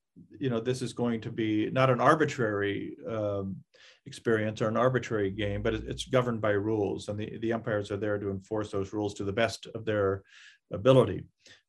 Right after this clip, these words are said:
Uh, same thing in football. The, the players and the refs meet in the middle of the field, and, and the rules are, are basically established, or at least visually shown to, to, to exist, so that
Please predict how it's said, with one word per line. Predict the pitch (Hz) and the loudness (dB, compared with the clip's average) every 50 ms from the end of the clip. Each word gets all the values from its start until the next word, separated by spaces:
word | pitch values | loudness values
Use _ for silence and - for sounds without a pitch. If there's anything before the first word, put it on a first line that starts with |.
| - 127 | -6 -4
Uh, | 110 107 | -4 0
same | - - 139 135 | 4 4 4 6
thing | 131 139 123 120 | 4 4 2 2
in | 107 | 0
football. | 98 - 123 117 - 104 101 98 95 90 | 0 0 -2 0 0 0 0 0 0 0
The, | 98 101 95 85 85 - - _ - | 0 -2 -2 -2 -6 -10 -16 _ -10
the | 123 | -10
players | - - 123 117 117 113 113 107 104 101 - - - - | -4 -2 0 2 4 4 2 2 0 -4 -10 -14 -12 -8
and | 110 104 | -6 -4
the | 101 | -2
refs | 98 113 117 117 139 - - | 0 2 2 0 0 -4 -6
meet | 110 113 110 107 107 - _ | -6 -4 -4 -6 -8 -12 _
in | - 107 | -12 -10
the | 104 | -6
middle | 104 117 110 107 104 | -4 -2 -2 -2 -2
of | 98 | -4
the | 98 | -6
field, | 98 - 139 139 135 135 127 127 127 127 - 123 - _ _ _ _ - - _ _ _ - | -4 -2 2 4 6 6 6 6 4 0 -6 -18 -20 _ _ _ _ -20 -20 _ _ _ -8
and, | 110 110 107 104 104 110 - - | -6 -6 -4 -4 -6 -8 -8 -8
and | 113 107 | -6 -4
the | 107 | -2
rules | 107 110 113 113 113 110 - - | 0 2 4 4 2 2 0 -2
are, | 101 101 101 - - | -2 -2 -2 -2 -2
are | 101 | -4
basically | 98 - 110 110 107 - 101 - - 104 98 95 | -2 -2 -2 -2 -2 -4 -6 -4 -4 -2 -2 0
established, | - - - - 113 107 107 101 101 98 - | -2 -2 -2 -2 0 0 0 0 -2 -2 0
or | 113 | 0
at | 113 117 | 2 2
least | 113 - - | 0 -2 -4
visually | 110 110 143 160 156 135 139 120 117 104 101 101 - - - _ | 2 6 8 8 8 8 4 4 2 0 -2 -4 -6 -8 -12 _
shown | - - - 151 135 123 117 110 107 | -8 0 4 4 6 6 4 0 -4
to, | 98 - 107 98 - - _ | -6 -6 -8 -8 -8 -12 _
to, | - - 113 104 101 101 101 - | -6 -4 -4 -2 -2 -4 -6 -6
to | - 117 | -4 -4
exist, | 101 98 101 98 117 113 107 - - - | -4 -4 -2 0 2 2 2 0 -4 -4
so | 107 101 98 | -4 -2 0
that | 98 98 95 - | 0 -2 -2 -4